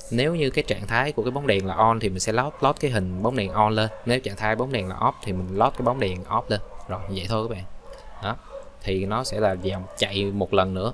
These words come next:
ha. Để ra năm cái hình ảnh. Rồi, bây giờ mình reload các bạn coi. Đây. Đây các bạn thấy không? Đó,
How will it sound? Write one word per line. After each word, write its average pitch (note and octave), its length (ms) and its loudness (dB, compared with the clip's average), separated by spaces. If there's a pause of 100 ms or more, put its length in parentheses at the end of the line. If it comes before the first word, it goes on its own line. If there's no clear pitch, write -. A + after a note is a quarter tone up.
ha. G#2+ 140 -2 (640)
Để G#2+ 160 2
ra G#2 160 4
năm G#2 220 -2
cái A#2+ 80 -2
hình G#2 120 -4
ảnh. G#2+ 180 -8 (800)
Rồi, F#2+ 120 -2 (100)
bây G#2+ 100 2
giờ G2 140 2
mình F#2 380 -4
reload F#2+ 380 2
các G#2+ 100 -2
bạn - 120 -8
coi. G2 180 2 (180)
Đây. G2 140 0 (680)
Đây G2+ 160 2
các A2+ 60 0
bạn F#2+ 140 -4
thấy G#2 60 -4
không? A2 140 -4 (960)
Đó, G#2+ 120 0